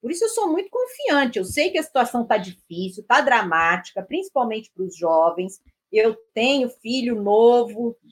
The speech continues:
vinte e cinco anos, que também, que é muito bem formado, né, tem uma capacidade de, de trabalho enorme e que tá no desespero de não conseguir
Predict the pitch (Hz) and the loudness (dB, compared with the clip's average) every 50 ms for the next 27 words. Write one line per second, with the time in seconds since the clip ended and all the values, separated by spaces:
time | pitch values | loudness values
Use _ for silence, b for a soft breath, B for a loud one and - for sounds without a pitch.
0 | 170 - 190 226 254 269 262 - - 247 247 240 233 - 220 196 185 190 196 208 | _ -10 -6 -4 -4 -4 -6 -8 -6 -4 -4 -4 -2 -2 -2 -2 0 2 2 2
1 | 208 208 214 214 214 208 - _ 190 _ 214 208 202 202 180 214 233 262 269 262 | 2 0 0 -4 -8 -12 -14 _ -16 _ -8 -8 -8 -6 -2 0 0 0 0 0
2 | 240 - _ _ _ _ _ _ _ - 302 294 294 277 277 320 359 392 381 - | -4 -8 _ _ _ _ _ _ _ 4 4 6 6 6 4 2 2 0 -2 -2
3 | - 285 285 285 285 - 254 240 233 208 202 202 202 208 214 220 220 220 220 202 | 0 0 0 0 0 -2 -2 -2 -2 0 2 4 6 8 8 8 8 6 4 2
4 | 190 202 226 226 233 233 _ _ _ _ _ _ 165 185 208 226 233 233 - - | -2 -4 -4 -4 -4 -6 _ _ _ _ _ _ -4 -2 0 -2 -2 -2 -2 -2
5 | 240 262 277 277 269 262 262 262 285 262 - - 247 240 - - - - 185 180 | -2 0 0 0 0 0 0 0 -2 -2 0 0 0 0 0 -2 -6 -10 -6 -2
6 | 214 226 240 254 254 254 220 196 220 214 175 170 190 214 214 208 196 185 - _ | 2 4 4 6 6 4 2 0 -4 -8 -10 -10 -12 -10 -10 -10 -10 -12 -14 _
7 | _ _ _ _ _ - 202 190 - - 202 214 - - - 196 208 226 220 220 | _ _ _ _ _ -16 -14 -6 0 2 2 2 2 2 4 4 4 6 4 2
8 | 214 208 208 233 254 254 240 233 226 214 214 214 214 214 220 226 233 233 240 247 | 2 2 0 2 2 4 6 6 6 8 8 6 6 6 4 4 2 0 -2 -4
9 | 247 - _ _ - 370 359 - 381 - - 330 311 311 320 359 311 294 330 320 | -6 -10 _ _ -8 -8 -6 -6 -6 -6 -4 -2 -2 0 0 -2 -2 -4 -6 -6
10 | 311 381 403 392 - - _ - 269 247 240 247 262 277 247 285 294 294 311 320 | -6 -6 -6 -6 -8 -10 _ 0 2 2 2 2 0 -2 -4 -4 -4 -4 -4 -4
11 | 330 311 302 349 339 - 370 294 240 233 240 254 285 349 - | -4 -4 -4 -4 -4 -4 -6 -6 -6 -6 -8 -8 -8 -8 -10